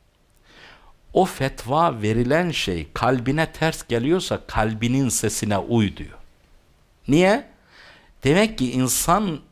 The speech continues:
vicdanında, insanın özünde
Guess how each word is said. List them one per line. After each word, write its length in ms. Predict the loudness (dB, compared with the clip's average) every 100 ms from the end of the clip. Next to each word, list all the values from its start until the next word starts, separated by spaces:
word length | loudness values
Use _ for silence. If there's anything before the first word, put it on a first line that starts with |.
| _ _ _
vicdanında, 1000 | -6 -4 -2 2 2 2 0 2 0 0
insanın 720 | -2 -2 0 0 2 0 -2 2
özünde 760 | 2 4 2 4 2 2 -4